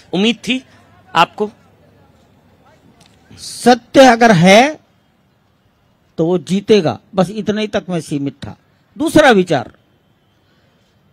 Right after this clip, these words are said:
Speaker 2: पन्द्रह सौ सैंतालीस, उन्नीस सौ सैंतालीस के पहले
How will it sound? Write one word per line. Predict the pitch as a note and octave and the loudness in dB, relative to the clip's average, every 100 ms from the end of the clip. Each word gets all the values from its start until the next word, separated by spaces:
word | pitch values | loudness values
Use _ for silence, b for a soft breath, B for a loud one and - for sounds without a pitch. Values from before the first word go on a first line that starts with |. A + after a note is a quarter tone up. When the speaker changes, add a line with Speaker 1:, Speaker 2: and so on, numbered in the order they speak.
| _ _ _ _ _ _ _ _ _ _ _ _ _ _ _ _ _ _ _ _ _ _ _ _ _ _ | _ _ _ _ _ _ _ _ _ _ _ _ _ _ _ _ _ _ _ _ _ _ _ _ _ _
Speaker 2:
पन्द्रह | G#3+ A#3+ D4 D#4+ | -2 2 4 4
सौ | D4 D4+ | 4 2
सैंतालीस, | C4+ B3+ A#3+ B3 B3 C4 | 2 2 2 2 2 0
उन्नीस | C#4 C4 D#4 C#4+ | 0 2 0 0
सौ | D4+ | -2
सैंतालीस | C#4 C4 A#3+ A3+ C4 B3 | 0 0 0 0 0 -2
के | B3+ | -2
पहले | A#3+ A#3 F3+ A2 | 2 2 2 -2